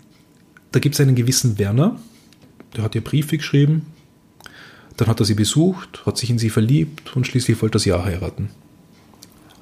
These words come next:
Angeblich gab's da, äh, dann auch, äh, körperlichen Kontakt bei Besuchen. Äh, und dann gab's noch den Martin L. Das war Mitgefangener in der Strafanstalt Asten.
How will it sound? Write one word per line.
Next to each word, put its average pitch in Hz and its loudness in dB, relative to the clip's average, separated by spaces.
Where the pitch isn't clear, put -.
Angeblich 104 2
gab's - -4
da, 98 0
äh, 101 -2
dann 101 -4
auch, 92 -6
äh, 95 -6
körperlichen 98 -4
Kontakt - -8
bei 85 -4
Besuchen. 175 0
Äh, 139 2
und 127 2
dann 120 2
gab's 127 0
noch 131 2
den 120 0
Martin 107 0
L. 156 2
Das 117 -6
war 107 0
Mitgefangener 107 0
in 113 -4
der 107 0
Strafanstalt 104 -4
Asten. 147 0